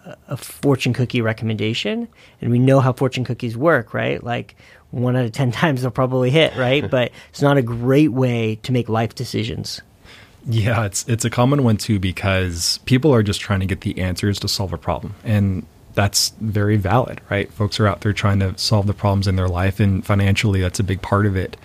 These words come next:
Speaker 2: The hard part with us is that we're advisors, and so we have an innate desire to give advice,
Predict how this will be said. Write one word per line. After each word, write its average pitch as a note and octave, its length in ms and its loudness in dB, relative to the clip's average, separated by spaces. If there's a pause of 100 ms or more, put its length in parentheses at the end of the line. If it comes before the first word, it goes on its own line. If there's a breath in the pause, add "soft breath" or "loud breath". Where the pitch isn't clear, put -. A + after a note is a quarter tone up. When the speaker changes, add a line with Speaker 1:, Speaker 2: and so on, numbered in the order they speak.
(580 loud breath)
Speaker 2:
The A#2 80 2
hard D3 260 4
part - 160 2
with G#2+ 140 0
us D#3+ 300 2
is G#2+ 140 0
that G2+ 220 2
we're A2+ 220 2
advisors, F#2 680 -4
and G2 140 -4
so G2+ 180 0
we A2 320 6
have G#2+ 180 0
an G2+ 80 2
innate G2+ 300 0
desire G2 420 0
to G#2 120 -4
give F#2+ 200 -4
advice, F2+ 680 -2